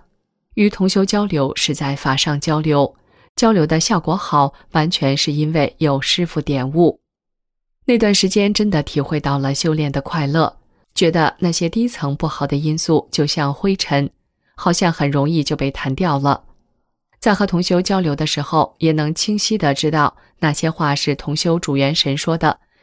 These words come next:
哪些是后天形成的假生命说的，或其他生命打进来的因素。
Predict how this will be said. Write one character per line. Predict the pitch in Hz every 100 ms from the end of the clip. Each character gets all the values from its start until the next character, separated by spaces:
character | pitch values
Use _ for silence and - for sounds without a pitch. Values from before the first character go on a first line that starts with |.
| _
哪 | 175
些 | 185 233 240
是 | 156
后 | - 147
天 | - 156 165
形 | 139 147
成 | - 143
的 | 151
假 | - 135
生 | 139 202 233
命 | 180 135
说 | 156 143
的， | 143 - _ _
或 | _ 165
其 | 151 151
他 | 160 147
生 | 175 170
命 | 175 156 _
打 | - 131
进 | - 185
来 | 131
的 | 135
因 | 135 139
素。 | 139 170 143